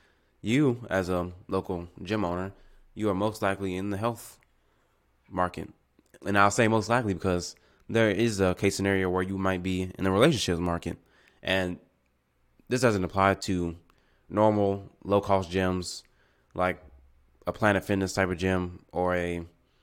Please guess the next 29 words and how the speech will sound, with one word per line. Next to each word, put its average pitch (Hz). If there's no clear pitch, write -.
uh, 90
Gold's 95
Gym. 98
The 95
gyms 120
in 98
the 92
relationship 95
market 87
are 95
the 92
gyms 98
where 90
the 85
people 104
there 95
are 87
already 98
serious 98
and 90
they're 90
looking 92
for 90
people 92
who 90
are 82
already 87
serious, 85
like 87